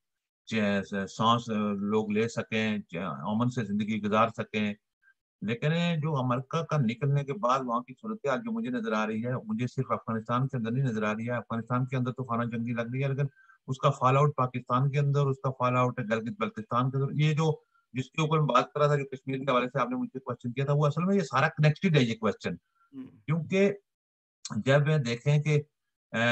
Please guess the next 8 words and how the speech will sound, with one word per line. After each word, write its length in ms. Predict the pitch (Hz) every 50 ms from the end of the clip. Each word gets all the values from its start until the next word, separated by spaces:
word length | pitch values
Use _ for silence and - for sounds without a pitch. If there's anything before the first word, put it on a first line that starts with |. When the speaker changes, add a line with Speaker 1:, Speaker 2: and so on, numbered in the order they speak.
| 120 120 120 113 - - - _ _ _ - - - - - - _
Speaker 1:
ये 380 | 117 107 120 131 139 147 147 143
खित्ते 360 | 139 - 135 131 - 139 135
से 420 | 135 147 143 143 143 139 135 127 113
अमेरिका 500 | - - - 110 117 127 131 127 143 139
तो 80 | 139
निकल 240 | 131 139 139 165 143
गया, 300 | 123 113 110 104 104 110
तो 300 | 117 - 135 131 123 -